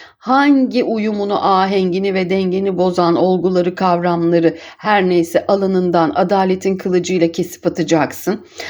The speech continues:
Hangi dengeli seçimleri, e, e, yapacaksın ve dengeli kararlarla, e, dengeli eylemlerle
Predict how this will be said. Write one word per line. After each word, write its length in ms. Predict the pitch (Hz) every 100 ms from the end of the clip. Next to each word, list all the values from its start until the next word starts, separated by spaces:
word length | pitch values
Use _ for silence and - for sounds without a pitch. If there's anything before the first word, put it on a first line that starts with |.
| -
Hangi 560 | - 262 294 277 240 190
dengeli 440 | 240 214 214 220
seçimleri, 880 | 214 214 202 208 190 190 180 175 - _ 170
e, 340 | 170 165 - _
e, 60 | 175
yapacaksın 1000 | 160 156 151 165 196 190 185 185 202 190
ve 160 | 175 170
dengeli 400 | 185 180 185 190
kararlarla, 920 | 190 180 175 175 196 196 170 160 147 - - - - _
e, 340 | 180 170 165 156
dengeli 340 | 190 190 196
eylemlerle 1200 | - 190 185 190 190 185 202 190 165 151 139 -